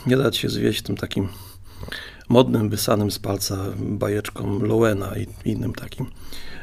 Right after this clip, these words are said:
bezeceństwom. Natomiast, e, filologia polska to było drugie, konkretnie językoznawstwo. Ja w ogóle mi się marzyło, żeby zajmować się literaturą średniowiecza, które w ogóle jestem w niej rozkochany.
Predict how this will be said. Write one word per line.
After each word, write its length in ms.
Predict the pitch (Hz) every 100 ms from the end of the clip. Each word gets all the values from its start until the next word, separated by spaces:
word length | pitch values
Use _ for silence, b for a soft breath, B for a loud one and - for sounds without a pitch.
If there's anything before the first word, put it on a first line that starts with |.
| B
bezeceństwom. 800 | - 110 107 104 98 - 143 220 B B B B B B B B B B B B
Natomiast, 640 | 117 - 190 190 - - -
e, 220 | 71 67 71 - - - - -
filologia 540 | 165 147 123 101 98
polska 480 | 107 120 - - -
to 140 | 123
było 180 | 110 110
drugie, 520 | 110 110 110 113 110 113 B B B B - -
konkretnie 420 | - - 151 - 139
językoznawstwo. 640 | 123 120 123 101 95 -
Ja 100 | 156
w 20 |
ogóle 180 | 180 160
mi 80 | 156
się 120 | 143
marzyło, 360 | 123 120 120 113
żeby 240 | 107 104 B B B B B B B -
zajmować 400 | 120 117 113 -
się 180 | 107
literaturą 500 | 104 107 110 110 117
średniowiecza, 680 | 110 131 131 135 135 139 123
które 240 | 104 - 110
w 60 |
ogóle 240 | 107 107 104 B B B -
jestem 260 | 104 - 110
w 40 |
niej 120 | 117
rozkochany. 560 | 107 - 107 101 104